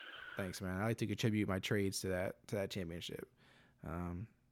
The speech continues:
I let, I let everybody else draft well, and then I just try to trade for the players that they did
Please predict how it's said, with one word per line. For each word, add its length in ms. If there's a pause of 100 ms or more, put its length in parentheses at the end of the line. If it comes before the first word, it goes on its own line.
(200)
I 80
let, 160
I 60
let 160
everybody 340
else 180
draft 380
well, 220
and 80
then 80
I 80
just 160
try 100
to 80
trade 260
for 100
the 60
players 280
that 100
they 120
did 240